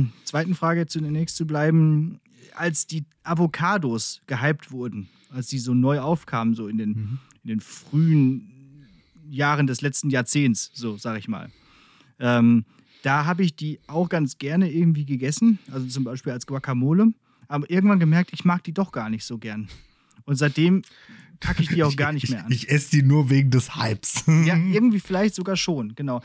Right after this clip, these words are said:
Speaker 1: Ich meine, ich mochte Guacamole wirklich ganz gerne, bis ich dann irgendwann festgestellt habe, eigentlich mag ich da am liebsten die, äh, Limette und die Zwiebeln drin.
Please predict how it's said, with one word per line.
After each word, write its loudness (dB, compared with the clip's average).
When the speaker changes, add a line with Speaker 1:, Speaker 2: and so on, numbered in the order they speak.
Speaker 1:
Ich -8
meine, 2
ich 2
mochte 2
Guacamole 0
wirklich -4
ganz -2
gerne, 2
bis -2
ich -2
dann -2
irgendwann 0
festgestellt -2
habe, -10
eigentlich -2
mag 0
ich -6
da -4
am 0
liebsten 0
die, -4
äh, 0
Limette 2
und -2
die -10
Zwiebeln 0
drin. -6